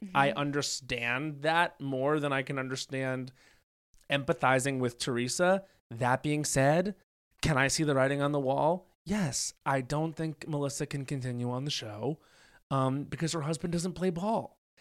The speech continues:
Speaker 1: And I think in the ways he does play ball, and I really like them both. I was on Watch What Happens Live with her,
Speaker 2: Yes.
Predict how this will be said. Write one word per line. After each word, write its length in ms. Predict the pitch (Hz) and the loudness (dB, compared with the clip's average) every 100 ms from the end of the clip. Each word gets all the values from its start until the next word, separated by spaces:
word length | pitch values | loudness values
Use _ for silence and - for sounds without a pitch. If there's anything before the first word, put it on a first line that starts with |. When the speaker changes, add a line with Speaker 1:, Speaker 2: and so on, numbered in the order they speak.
| - - | -20 -4
Speaker 1:
And 100 | 156 | 2
I 100 | 160 | 2
think 200 | 147 165 | 2 0
in 80 | 170 | 0
the 80 | 170 | 2
ways 220 | 156 151 | 0 0
he 100 | 165 | -2
does 300 | 143 151 185 | 2 2 2
play 220 | - 185 | 0 0
ball, 440 | 143 117 110 110 117 | 2 2 2 2 0
and 80 | 147 | 0
I 60 | 147 | 0
really 520 | 139 160 214 190 139 | 2 6 6 6 4
like 280 | 127 151 - | 2 2 -2
them 160 | 117 | -4
both. 200 | 107 113 | -4 -2
I 40 | 120 | -2
was 140 | 120 | -2
on 100 | 131 | -2
Watch 200 | 131 127 | -2 -2
What 80 | 120 | -6
Happens 320 | 117 - 113 | -6 -8 -2
Live 220 | 120 139 285 | 2 4 4
with 180 | 392 143 | 4 6
her, 200 | 131 | 6
Speaker 2:
Yes. 100 | 120 | 4